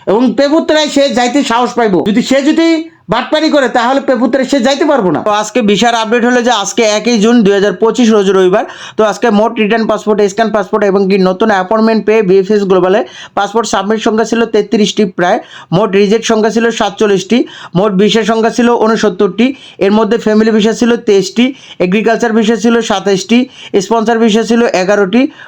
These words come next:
ডোমেস্টিক ভিসা ছিল দুইটি, ট্যুরিস্ট ভিসা ছিল তিনটি, বিজনেস ভিসা ছিল একটি, স্টুডেন্ট ভিসা ছিল দুইটি। তো প্রতিনিয়ত ভিসা হইতেছে, তো কম বেশি ভিসা হইতেছে, তবে আশা অনুরূপ ওইরকম কিন্তু ভিসা হইতেছে না।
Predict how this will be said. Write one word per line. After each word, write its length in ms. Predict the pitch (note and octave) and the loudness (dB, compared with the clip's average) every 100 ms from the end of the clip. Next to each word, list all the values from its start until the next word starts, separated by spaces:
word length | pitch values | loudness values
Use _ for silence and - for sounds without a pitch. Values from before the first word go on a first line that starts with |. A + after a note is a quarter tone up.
| - | -4
ডোমেস্টিক 420 | F#3 A3 - A#3+ | 0 0 0 0
ভিসা 240 | G#3+ G#3 A3 | 2 0 0
ছিল 240 | A#3 A#3 | 0 0
দুইটি, 400 | F3+ F#3+ F#3 A#3+ D4 - - _ | 2 0 2 0 0 -4 -20 _
ট্যুরিস্ট 300 | A3 A#3 G#3+ | 2 2 2
ভিসা 260 | A#3 A3 A#3 | 2 0 0
ছিল 400 | B3 A#3+ A#3+ A#3+ | 0 2 2 0
তিনটি, 540 | - G#3+ F#3 B3 F4+ - - | 2 0 2 0 0 -8 -6
বিজনেস 300 | D#3+ F#3+ A3+ | -2 0 2
ভিসা 220 | G#3+ G3 A3+ | 2 0 0
ছিল 180 | A#3 | 0
একটি, 420 | A#3+ F#3 F3 - B3 D4+ - - F#3+ | 0 0 -2 0 0 0 -8 -6 -4
স্টুডেন্ট 360 | F#3 A3+ A3+ A3+ | 0 0 2 2
ভিসা 200 | A3 A#3 | 0 0
ছিল 240 | B3 A#3+ | 0 0
দুইটি। 360 | A3 F3 E3+ A#3 D4 - - _ | 2 0 2 0 0 -6 -20 _
তো 160 | A3 A3+ | 0 0
প্রতিনিয়ত 600 | B3 A#3+ C4 B3+ B3 C4 | -2 0 2 2 2 0
ভিসা 340 | G#3+ G#3 A#3 | 0 0 2
হইতেছে, 440 | G#3 G#3 G#3 F#3 C4 G#4+ | 2 0 0 0 -2 0
তো 380 | A3 G#3 G#3+ G#3 - _ - | 0 2 0 -2 -6 _ -2
কম 200 | A3 A#3 | 0 0
বেশি 220 | A#3+ C4 | 0 0
ভিসা 240 | A#3 A#3 | 2 2
হইতেছে, 320 | A3+ G#3 G#3+ A3+ | 2 0 -2 0
তবে 260 | A#3 G3+ | 0 0
আশা 340 | A3 F#3 F3+ G#3+ | -2 -2 -2 0
অনুরূপ 340 | G#3+ A3 A3+ | 2 2 2
ওইরকম 340 | G3+ F#3 F#3 G3+ | 2 0 0 0
কিন্তু 220 | G3+ G#3 | 0 0
ভিসা 260 | F3 D#3 F3+ | 0 0 0
হইতেছে 340 | F3 F3+ E3+ | 0 -2 -2
না। 100 | A3 | -2